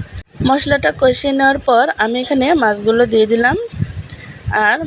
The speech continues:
মাছ মাত্র পাঁচ পিস মাছ, আর কড়াইটাও একেবারে ছোট, আর মাছগুলো বে-, খুব একটা বড় বড় না, ছোট ছোটই। শুধু বাচ্চাদের জন্য মাছগুলো ভুনা করা, আর এ-, একটু ঝালের পরিমাণটা কম দিয়েছি।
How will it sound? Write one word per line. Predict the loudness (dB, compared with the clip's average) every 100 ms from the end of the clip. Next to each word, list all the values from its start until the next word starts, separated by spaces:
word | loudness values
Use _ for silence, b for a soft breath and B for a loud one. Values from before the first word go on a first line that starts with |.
| -2
মাছ | -2 -2 0
মাত্র | 0 2 2 4 2 -4 -4
পাঁচ | -2 -2 -2
পিস | -2 0 0
মাছ, | 0 -2 -8 -12 B B B -4 0
আর | 2 0 -2
কড়াইটাও | 2 2 2 4 4 2
একেবারে | 2 2 2 2
ছোট, | 0 2 2 2 0 -6 B B B -4 -2
আর | 0 0
মাছগুলো | -2 0 2 2 2 0 -4 -6 -2
বে-, | -2 0
খুব | 0 0 -2
একটা | -2 0
বড় | 2 2 2
বড় | 0 0
না, | -2
ছোট | -2 -2 -2
ছোটই। | 0 2 0 -2 B B B B 0
শুধু | 2 4 2
বাচ্চাদের | 0 0 2 2 4
জন্য | 2 2 2 2 2
মাছগুলো | -2 -2 0 0 0
ভুনা | 0 0 2
করা, | 2 2 -2 -6 -2
আর | -2 -2
এ-, | -4 -4 -4
একটু | -2 0
ঝালের | 2 0 0
পরিমাণটা | 0 0 0 -2 -2
কম | -2 -2 0
দিয়েছি। | 0 0 -2